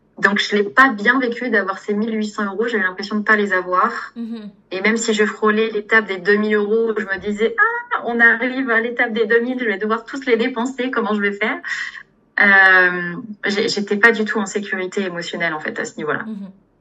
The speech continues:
Speaker 1: Pas du tout.
Speaker 2: Super
Speaker 1: Je me suis dit,
Speaker 2: intéressant. «
Speaker 1: J'arrive à mettre de côté, mais je me sens mal, en fait, par rapport à ça. »
Speaker 2: Ok. Donc, pour reprendre le contexte,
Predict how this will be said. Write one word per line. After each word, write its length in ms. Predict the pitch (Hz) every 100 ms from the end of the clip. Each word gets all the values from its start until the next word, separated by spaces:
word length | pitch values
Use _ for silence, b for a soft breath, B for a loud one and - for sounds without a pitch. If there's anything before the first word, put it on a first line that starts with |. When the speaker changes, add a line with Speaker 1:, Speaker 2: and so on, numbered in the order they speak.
| _ _ _ _ -
Speaker 1:
Pas 120 | 196
du 120 | 180
tout. 160 | 175 -
Speaker 2:
Super 240 | - - -
Speaker 1:
Je 60 |
me 60 | 180
suis 180 | 196 202
dit, 60 |
Speaker 2:
intéressant. « 240 | 202 214 180
Speaker 1:
J'arrive 240 | 180 185 202
à 60 |
mettre 240 | 185 180 185
de 60 | 185
côté, 300 | 185 220 214
mais 100 | 170
je 120 | 170
me 40 |
sens 220 | 170 175
mal, 160 | 170 175
en 80 | -
fait, 180 | - - -
par 80 | 165
rapport 240 | 147 -
à 60 | 170
ça. » 180 | - - _ _ _ _
Speaker 2:
Ok. 200 | 208 202 185 _ _ b b b -
Donc, 160 | 214 202 _ _
pour 200 | _ 285
reprendre 340 | 269 262 269 277
le 80 | 247
contexte, 580 | 220 208 226 233 -